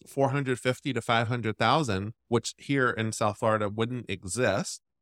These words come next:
without it being a major fixer upper. If that's there, last year it was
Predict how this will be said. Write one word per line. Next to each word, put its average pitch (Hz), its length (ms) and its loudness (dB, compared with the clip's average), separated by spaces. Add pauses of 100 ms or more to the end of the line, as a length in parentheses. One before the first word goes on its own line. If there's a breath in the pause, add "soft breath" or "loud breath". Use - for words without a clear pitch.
(400)
without 117 380 4
it 104 100 -2
being 110 240 -2
a 101 60 -2
major 104 420 -2
fixer 104 420 -4
upper. 135 420 0 (420)
If 127 180 2
that's 139 300 2
there, 160 420 4
last 135 440 0
year 196 200 0
it 185 180 0
was 190 440 -2